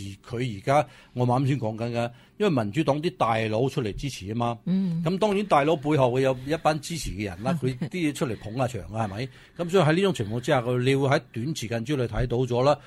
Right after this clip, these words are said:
Speaker 1: 可能賀錦麗喺民主黨入邊呢，有一定嘅呢個支持或者係幾高漲嘅，但係接住落嚟去競選嘅時候呢，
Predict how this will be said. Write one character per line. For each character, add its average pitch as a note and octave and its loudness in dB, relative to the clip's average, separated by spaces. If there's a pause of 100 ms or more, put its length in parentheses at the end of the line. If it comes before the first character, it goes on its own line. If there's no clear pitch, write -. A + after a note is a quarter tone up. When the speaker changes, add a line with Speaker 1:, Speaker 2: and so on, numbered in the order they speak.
(240)
Speaker 1:
可 D#3+ 6
能 C3 2
賀 A2+ 0
錦 B2+ -4
麗 A#2+ 2
喺 A#2+ -2 (280)
民 G#2+ -10
主 D3 -2
黨 A#2+ -2
入 B2+ 0
邊 C#3 -4
呢， D3+ -2 (280)
有 A#2 -2
一 C#3+ 2 (200)
定 G#2 -4
嘅 G#2 -4
呢 B2+ -4
個 A2 -4
支 C#3+ -6
持 - -8
或 G2 -8
者 B2 0 (180)
係 A#2+ -10
幾 A2 -4
高 C3 0
漲 G#2 -6
嘅， G2 -10
但 A2 -4
係 A2 -4 (340)
接 - -6
住 B2+ -4
落 A#2+ 2
嚟 G#2 -2 (120)
去 B2+ -2 (220)
競 C#3 6 (120)
選 B2 0
嘅 D3 0
時 A2 -6
候 G2 -6
呢， C#3+ 2